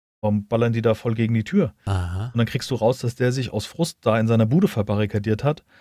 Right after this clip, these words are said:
Speaker 1: weil er es nicht mehr ausgehalten hat, dass die Straftäter in seinem Beruf wegkommen und dass Korruption herrscht und so ein Kram.
Speaker 2: Ja.
Speaker 1: Also der halt psychisch am Ende ist, weil, weil
Speaker 2: Ja,
Speaker 1: die
Speaker 2: ja.
Speaker 1: Polizei unterwandert ist und Scheiße passiert und so ein
Speaker 2: Okay.
Speaker 1: Kram. Ja.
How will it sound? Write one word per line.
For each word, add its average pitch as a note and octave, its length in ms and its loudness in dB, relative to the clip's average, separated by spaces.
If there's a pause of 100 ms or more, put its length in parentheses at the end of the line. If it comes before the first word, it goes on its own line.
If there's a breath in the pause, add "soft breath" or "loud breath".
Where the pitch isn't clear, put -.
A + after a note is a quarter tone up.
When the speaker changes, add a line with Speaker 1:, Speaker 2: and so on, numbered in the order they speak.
(120 soft breath)
Speaker 1:
weil A#2 140 2
er - 20 6
es A2+ 80 0
nicht A#2+ 160 -2
mehr A#2+ 180 -4
ausgehalten A2 600 2
hat, B2 140 0
dass - 80 -4
die A2+ 80 -4
Straftäter - 520 -2
in G2+ 120 2
seinem G#2 140 4
Beruf G#2 260 -4
wegkommen G2 560 0
und G2+ 320 -2 (100)
dass - 340 -4
Korruption C3 520 0
herrscht G2 260 0
und F#2+ 100 -6
so G2 60 0
ein G2 80 0
Kram. F#2 360 -6 (100)
Speaker 2:
Ja. G#2 240 0 (140)
Speaker 1:
Also G#2+ 120 -2
der G#2+ 180 2
halt G#2+ 140 0
psychisch C#3 380 -2
am A2+ 120 0
Ende C#3+ 240 4
ist, B2 240 -2
weil, A2 280 2 (580)
weil A#2 100 4
Speaker 2:
Ja, C3+ 60 6
Speaker 1:
die C#3+ 60 4
Speaker 2:
ja. C3 80 4
Speaker 1:
Polizei B2 420 4
unterwandert G#2+ 560 4
ist G#2 180 -2
und G#2+ 180 0
Scheiße A2+ 280 0
passiert G2 400 -2
und F#2+ 100 -4
so G2 60 0
ein F#2+ 80 0
Speaker 2:
Okay. - 140 -4
Speaker 1:
Kram. F#2+ 180 0 (760 soft breath)
Ja. G#2 100 -2